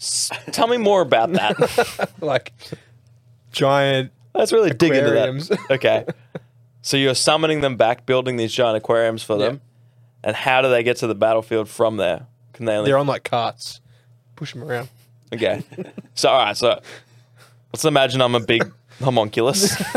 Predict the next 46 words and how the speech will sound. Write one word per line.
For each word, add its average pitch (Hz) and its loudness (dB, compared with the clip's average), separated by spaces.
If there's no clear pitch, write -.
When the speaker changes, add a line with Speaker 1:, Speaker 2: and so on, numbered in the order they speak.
Speaker 2:
<laughs> - -8
Yeah. 175 -2
Speaker 1:
with 120 2
a 139 0
spear. 110 0
Speaker 2:
You 202 -2
could 220 -2
push, 208 -2
like, 175 0
three 175 0
of 156 -2
'em, 127 -6
dude. 127 -4
Speaker 1:
No, 151 6
I'm 123 2
fighting 139 2
against 120 2
it. 135 0
Speaker 2:
Oh, 135 -6
okay. 110 -14
Speaker 1:
And 113 -6
so 127 2
it's 117 0
in 143 0
a 120 2
glass 113 2
thing. 120 -2
Do 131 -10
Speaker 2:
Yeah. 123 2
Speaker 1:
I 113 4
just 135 0
smash 123 0
the 131 -4
glass 117 2
and 113 -8
step - -2
back 113 0
and 113 -4
wait 110 0
for 110 -2
it - -8
to - -12
die 101 -2
again? 139 -4
Speaker 2:
Good 175 -2
luck. 156 -2